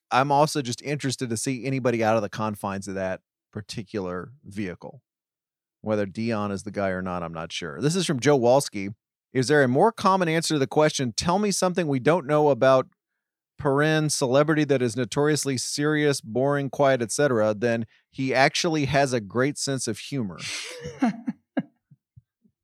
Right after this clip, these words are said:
Speaker 1: I can confirm this.
Speaker 2: Oh, man.
Speaker 1: 'Cause I feel like whenever I've reported on somebody, particularly somebody who has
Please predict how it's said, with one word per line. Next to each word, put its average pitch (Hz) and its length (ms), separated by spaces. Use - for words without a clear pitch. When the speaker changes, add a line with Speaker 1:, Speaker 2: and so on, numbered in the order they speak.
Speaker 1:
I 180 140
can 247 220
confirm 175 560
this. 135 80
Speaker 2:
Oh, 117 200
man. 107 240
Speaker 1:
'Cause 156 100
I 190 60
feel 240 240
like 175 160
whenever 170 340
I've 185 140
reported 143 420
on 147 140
somebody, 147 340
particularly 190 360
somebody 151 280
who 127 140
has 110 160